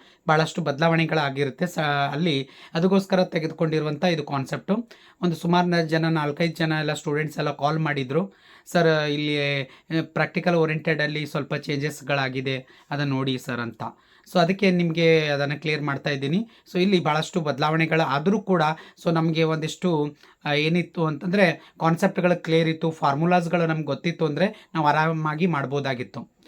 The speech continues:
ಹೌದಾ? So ಇಲ್ಲಿ ನೋಡಿ, ಪ್ರಶ್ನೆ ಒಂದನೇದು ನಾನು, ಆ, ನಿಮ್ ಜೊತೆ ಡಿಸ್ಕಷನ್ ಮಾಡ್ಬೇಕು ಅನ್ಕೊಂಡಿದ್ದು.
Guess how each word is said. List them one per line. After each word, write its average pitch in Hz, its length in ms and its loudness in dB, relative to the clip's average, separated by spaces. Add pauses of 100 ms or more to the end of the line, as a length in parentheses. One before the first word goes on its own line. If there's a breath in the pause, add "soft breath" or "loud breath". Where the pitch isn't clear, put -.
(200 loud breath)
ಹೌದಾ? 196 320 4 (260 loud breath)
So 190 140 4
ಇಲ್ಲಿ 185 200 4
ನೋಡಿ, 175 220 2
ಪ್ರಶ್ನೆ 196 380 -4
ಒಂದನೇದು 170 540 2
ನಾನು, 160 260 0
ಆ, 143 320 -2
ನಿಮ್ 143 240 -4
ಜೊತೆ 156 200 -2
ಡಿಸ್ಕಷನ್ 160 500 -2
ಮಾಡ್ಬೇಕು 147 300 -2
ಅನ್ಕೊಂಡಿದ್ದು. 156 600 -2